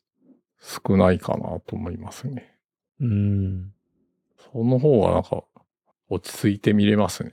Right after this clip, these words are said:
Speaker 1: 最近は。
Speaker 2: 最近見るもの多いんですよね。いっ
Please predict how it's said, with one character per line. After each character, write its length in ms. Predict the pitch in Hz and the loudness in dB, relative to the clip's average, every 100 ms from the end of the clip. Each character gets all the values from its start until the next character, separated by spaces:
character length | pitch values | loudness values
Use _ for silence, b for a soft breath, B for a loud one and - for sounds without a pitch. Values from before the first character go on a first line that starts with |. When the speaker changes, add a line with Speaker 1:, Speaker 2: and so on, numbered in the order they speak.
| - | -12
Speaker 1:
最 260 | - 87 - | -8 -8 -10
近 260 | - 120 | -14 -12
は。 100 | 135 - _ B B B _ _ _ 82 | -14 -16 _ B B B _ _ _ -18
Speaker 2:
最 320 | - 127 139 | -6 -2 -2
近 240 | - 135 113 | 0 2 4
見 140 | 143 | 4
る 140 | 180 | 4
も 180 | 175 110 | 4 2
の 260 | 98 95 110 | 2 0 0
多 80 | 160 | 2
い 80 | |
ん 80 | 160 | 2
で 80 | 113 | 0
す 160 | 90 87 | -2 -8
よ 80 | |
ね。 400 | 92 95 95 90 B B B B _ _ _ _ - | -8 -8 -8 -8 B B B B _ _ _ _ -10
い 60 | |
っ 60 | - | -10